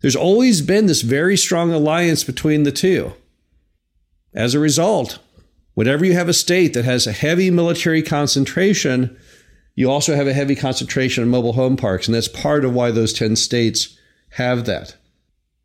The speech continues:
Also, it's important to note that the remaining forty percent, remember, fifty-seven percent of the entire whole of parks in America is in those top ten,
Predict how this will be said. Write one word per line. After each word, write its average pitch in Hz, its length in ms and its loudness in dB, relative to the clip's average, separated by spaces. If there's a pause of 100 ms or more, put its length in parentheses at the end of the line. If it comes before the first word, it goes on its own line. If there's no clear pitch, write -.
(120)
Also, 147 760 0 (140)
it's 139 120 -2
important 208 360 0
to 180 80 2
note 170 460 0 (600)
that 160 380 -2
the 151 100 4
remaining 160 640 4
forty 180 400 0
percent, 175 460 0
remember, 131 800 0 (280)
fifty-seven 202 680 2
percent 175 400 0
of 143 100 -2
the 139 80 2
entire 151 380 0
whole 156 320 0
of - 120 -4
parks 143 340 0
in 143 80 0
America 131 380 0
is 113 120 0
in 127 100 2
those 110 160 0
top 113 300 -2
ten, 127 520 -2